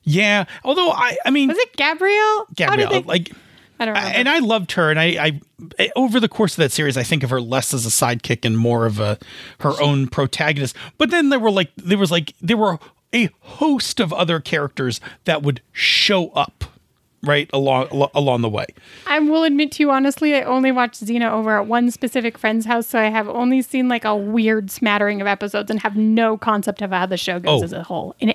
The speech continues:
Speaker 2: any way, shape, or form.
Speaker 1: Let me tell you,
Speaker 2: <laughs>
Speaker 1: you will enjoy this show, and we should someday watch it,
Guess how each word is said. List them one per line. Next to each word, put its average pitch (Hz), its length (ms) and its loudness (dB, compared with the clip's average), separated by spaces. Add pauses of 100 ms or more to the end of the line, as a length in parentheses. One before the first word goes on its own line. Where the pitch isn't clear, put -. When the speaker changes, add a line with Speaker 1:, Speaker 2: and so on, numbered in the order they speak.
Speaker 2:
any 233 180 4
way, 196 140 2
shape, - 240 0
or 196 60 -4
form. - 260 -6 (380)
Speaker 1:
Let 202 200 2
me 190 120 4
tell 143 280 2
you, - 240 -6 (220)
Speaker 2:
<laughs> - 220 -20 (1200)
Speaker 1:
you 151 260 0
will 147 180 2
enjoy 110 400 0
this - 160 -4
show, - 340 -2 (800)
and 147 320 2
we 262 140 0
should 185 220 0
someday 127 380 0
watch 113 380 0
it, - 180 -6